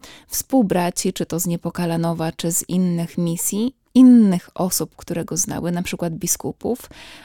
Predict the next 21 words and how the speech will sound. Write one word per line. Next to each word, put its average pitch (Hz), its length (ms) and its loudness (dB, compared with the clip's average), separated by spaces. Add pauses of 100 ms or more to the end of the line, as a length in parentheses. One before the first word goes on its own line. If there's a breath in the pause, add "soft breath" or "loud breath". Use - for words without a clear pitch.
ale 202 200 0
także 208 320 -2
osób, - 360 -4
które 202 240 -2
spotkały 185 600 -2
go 180 140 -2
już 185 180 -2
później 180 640 0 (360 loud breath)
w 175 400 0 (100)
Oświęcimiu, 190 800 2
w - 80 -12
obozie 185 440 -2
zagłady, 175 640 0
osób, - 400 -6
które 175 300 -6
widziały 170 420 -4
jego 170 220 -4
ostatnią 170 500 -4
drogę, 208 300 -2
które 170 260 -8
widziały 175 440 -4